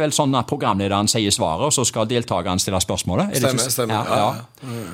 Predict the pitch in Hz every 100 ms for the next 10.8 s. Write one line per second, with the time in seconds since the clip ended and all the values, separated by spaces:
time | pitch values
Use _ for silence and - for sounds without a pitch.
0 | 135 123 123 147 - 147 147 117 123 107
1 | 101 92 - 180 170 151 151 139 139 139
2 | 135 131 139 139 147 226 196 180 170 185
3 | 156 127 131 156 - 139 - 131 - 123
4 | 110 123 - 95 - - - _ _ -
5 | 277 285 143 - - - 233 240 277 254
6 | 233 254 226 226 220 226 202 208 208 202
7 | 202 190 190 180 180 185 202 196 190 -
8 | 240 294 - 254 247 - 254 269 247 254
9 | 254 240 202 247 - 247 - 208 190 180
10 | 180 - 143 123 117 127 135